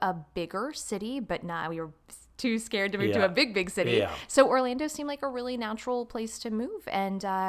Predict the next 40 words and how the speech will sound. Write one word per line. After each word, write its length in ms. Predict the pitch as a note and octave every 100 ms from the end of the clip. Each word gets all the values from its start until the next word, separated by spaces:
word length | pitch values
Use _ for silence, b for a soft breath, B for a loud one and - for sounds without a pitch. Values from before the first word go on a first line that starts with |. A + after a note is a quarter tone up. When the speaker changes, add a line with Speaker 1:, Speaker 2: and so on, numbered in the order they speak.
| F#3
Speaker 2:
I 80 | G#3
didn't 140 | C#4+
realize 240 | B3 G#3+ G3+
you 60 | G#3+
guys 200 | G#3+ A#3+
moved 200 | B3+ -
here 80 |
together, 340 | A#2+ G#2 F2 -
Speaker 1:
We 120 | C#4+
Speaker 2:
but 260 | B3+ G4 D5
Speaker 1:
did, 160 | C#4 F#3+
Speaker 2:
you 220 | B3+ -
Speaker 1:
yeah. 60 | D#3
Speaker 2:
were 300 | D#3 D3+ D3
already, 340 | B2 C3 B2+ C3+
I, 320 | A#2 A2+ A#2+
I 100 | A#2
met 260 | A#2+ B2 B2+
you 200 | A#2 A#2
and, 320 | A2 G#2+ A#2+ -
and 160 | A2
Josh 300 | G#2 G2 G2
together, 400 | - G#2+ G2 G#2+
and 100 | G#2+
Speaker 1:
Mm-hmm. 120 | G#2 G#2
Speaker 2:
we've, 240 | F#2+ G#2+
we've 160 | G2+ G#2+
all 160 | G2+
performed 440 | - G#2 A2+ G#2 G#2
in 80 | G#2
all 140 | G2+
Speaker 1:
Right, 260 | C4+ G#4 -
Speaker 2:
kabillion, 140 | -
Speaker 1:
exactly. 600 | B2 B2 - A2+ G3 E3 -
Yeah, 220 | A#3+ C#4
and 80 | A3
Speaker 2:
uh, 40 |
Speaker 1:
a 20 | F#3+
thousand 360 | F3 A#2+ A#2+
shows. 60 | A2+